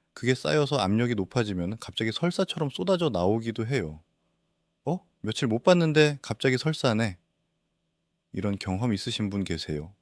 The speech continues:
이게 바로 막힘의 신호일 수 있어요. 많은 분들이 "나이 들어서 그런가 보다,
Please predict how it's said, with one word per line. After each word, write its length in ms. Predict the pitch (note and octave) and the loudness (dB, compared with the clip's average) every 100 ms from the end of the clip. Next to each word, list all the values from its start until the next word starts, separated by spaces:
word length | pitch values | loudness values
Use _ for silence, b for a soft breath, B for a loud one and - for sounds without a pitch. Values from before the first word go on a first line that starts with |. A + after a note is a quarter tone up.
| _ _ _ _ _ _ - | _ _ _ _ _ _ -6
이게 200 | G#2 A#2 | 0 2
바로 340 | G#2 F#2+ D#2+ - | 2 0 -4 -4
막힘의 460 | F2 - C#3 B2+ | -4 -2 0 0
신호일 280 | - D3 B2+ | 0 -2 -2
수 140 | - | -2
있어요. 420 | E2 - D2 C#2 - _ _ _ _ _ _ _ _ _ _ - | -6 -6 -8 -8 -16 _ _ _ _ _ _ _ _ _ _ 0
많은 340 | F2 A2 A#2 | 2 2 2
분들이 600 | A2 G#2 G#2+ C3+ G3 G3+ - _ _ _ _ | 0 0 0 2 0 -2 -14 _ _ _ _
"나이 280 | - D2 E2+ | -10 -4 -2
들어서 300 | F2+ F2+ F2+ | 0 -2 -4
그런가 360 | - F#2 F2+ F#2 | -4 -2 0 -2
보다, 500 | D#2+ D#2 D2+ C#2+ | -2 -2 -4 -6